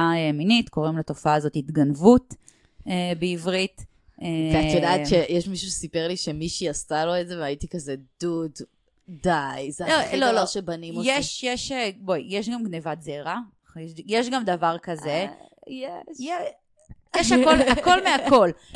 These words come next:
Speaker 1: מה יותר,
Speaker 2: כן.
Speaker 1: מה פחות, לא יודעת, לא בדקתי מחקרית,
Speaker 2: כן.
Speaker 1: אבל יש הכל מהכל.
Speaker 2: כן.
Speaker 1: אה,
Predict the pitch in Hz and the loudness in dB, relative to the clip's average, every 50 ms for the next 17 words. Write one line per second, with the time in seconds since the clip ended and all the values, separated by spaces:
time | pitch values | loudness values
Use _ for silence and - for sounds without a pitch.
0 | 269 294 196 190 196 202 214 233 254 269 269 269 262 220 202 - - - 269 269 | -2 -2 -2 -2 0 2 2 4 4 4 2 2 0 0 -4 -2 4 6 8 8
1 | 269 269 262 254 233 226 233 247 247 - 226 208 - - 285 302 320 320 - 247 | 8 8 6 6 4 2 2 0 0 -2 -6 -6 -4 0 2 2 2 2 0 -2
2 | 226 220 208 180 170 175 - 220 226 208 214 202 190 202 208 - - 220 196 175 | -2 0 0 0 -2 -4 -4 -4 -4 -2 -4 -4 -4 -4 -6 -6 -8 -8 -6 -6
3 | 175 - - - 180 - 277 320 - - 190 196 208 220 240 262 - - 214 - | -6 -6 -2 0 2 2 2 2 2 0 2 4 4 4 4 2 -2 -6 -8 -4
4 | - 214 208 208 208 185 170 - - - 147 139 147 147 - - _ _ - 160 | -4 -4 -2 -2 -2 -2 -2 -4 -4 -4 -4 -2 -4 -6 -10 -12 _ _ -10 -10
5 | 147 139 135 131 151 | -10 -8 -10 -10 -8